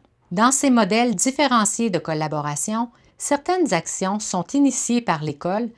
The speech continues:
et parfois par la famille. La reconnaissance du partage des fonctions,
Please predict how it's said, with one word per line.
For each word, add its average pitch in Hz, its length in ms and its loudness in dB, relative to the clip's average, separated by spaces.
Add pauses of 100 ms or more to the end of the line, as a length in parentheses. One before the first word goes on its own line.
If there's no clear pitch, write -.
(280)
et 202 80 0
parfois 202 580 0 (220)
par 214 160 2
la 180 100 0
famille. 143 460 -10 (460)
La 156 160 0
reconnaissance 254 840 0
du 143 140 -4
partage 214 640 -2
des 151 140 -2
fonctions, 196 680 -2